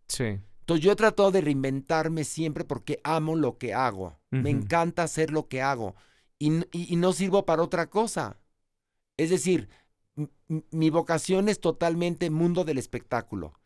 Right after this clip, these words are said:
Speaker 1: Sí.
Speaker 2: Estudié Derecho, me ha servido, por supuesto, estoy titulado, pero, pero esto es lo mío.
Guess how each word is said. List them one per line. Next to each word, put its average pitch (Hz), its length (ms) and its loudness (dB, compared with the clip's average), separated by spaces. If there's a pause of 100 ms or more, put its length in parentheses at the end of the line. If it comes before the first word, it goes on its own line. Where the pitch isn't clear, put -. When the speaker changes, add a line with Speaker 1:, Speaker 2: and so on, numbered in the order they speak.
(120)
Speaker 1:
Sí. - 160 -4
Speaker 2:
Estudié 139 400 4
Derecho, 208 640 2
me 135 160 0
ha 139 60 -2
servido, 156 560 -4
por 131 140 -4
supuesto, 165 440 -4
estoy 135 260 -2
titulado, 147 880 0 (840)
pero, 147 600 6
pero 160 260 8
esto 190 240 2
es 202 60 0
lo 202 120 2
mío. 214 440 0